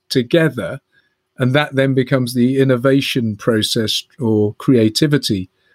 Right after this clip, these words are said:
process. Is that, that be something that you thought of as well?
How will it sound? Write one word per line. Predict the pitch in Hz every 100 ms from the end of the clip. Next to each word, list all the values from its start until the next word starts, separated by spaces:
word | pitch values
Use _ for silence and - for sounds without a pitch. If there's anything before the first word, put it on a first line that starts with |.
| _ -
process. | 113 104 - 82 -
Is | 127 127
that, | 143 - _ _ _ _ 151
that | 156
be | 135
something | 123 139 120 135
that | 139 139 - _ _ -
you | 151
thought | 139 123 101 -
of | 101
as | 110 113
well? | 127 104 -